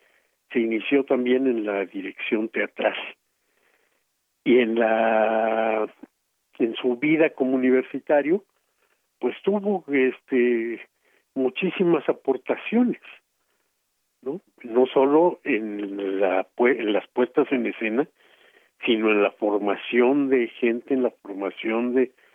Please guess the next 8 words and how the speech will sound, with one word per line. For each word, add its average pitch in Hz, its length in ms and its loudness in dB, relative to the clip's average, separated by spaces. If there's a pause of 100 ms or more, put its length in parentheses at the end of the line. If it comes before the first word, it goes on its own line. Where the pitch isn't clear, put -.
(360)
de 113 160 2
grupos, 117 640 2
en 98 260 -6
la, 92 340 -4 (500)
en 101 140 -6
el 101 140 -6
descubrimiento 113 1300 0
de, 107 340 -2